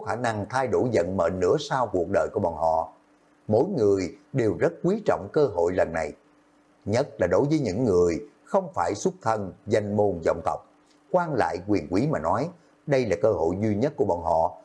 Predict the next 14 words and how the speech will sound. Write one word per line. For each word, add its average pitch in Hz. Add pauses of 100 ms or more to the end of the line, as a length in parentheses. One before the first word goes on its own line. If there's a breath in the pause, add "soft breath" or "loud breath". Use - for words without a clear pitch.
(140)
có 196
thể 107
thay 95
đổi 85
vận 85
mệnh. 76 (600)
Hơn 185
nữa 101 (140)
còn 101
có 110
thể 95 (100)
tỏa 85
bóng 139
mát 160